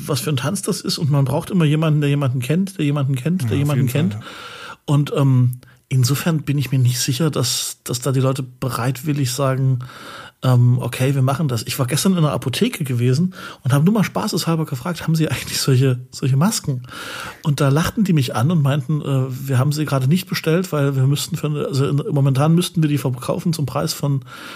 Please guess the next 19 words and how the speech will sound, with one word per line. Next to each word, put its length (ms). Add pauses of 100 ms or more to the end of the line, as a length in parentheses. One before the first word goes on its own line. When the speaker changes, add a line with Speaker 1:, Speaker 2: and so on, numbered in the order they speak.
(160)
Speaker 1:
fünfzehn 480
bis 120
fünfundzwanzig 440
Euro 240
das 140
Stück, 440
um 160
die 140
Preise 460
vom 260
Einkauf 580
wieder 300
zu, 160 (180)
rauszukriegen. 600
Und 160
da 100
weigern 280
die 80
sich. 280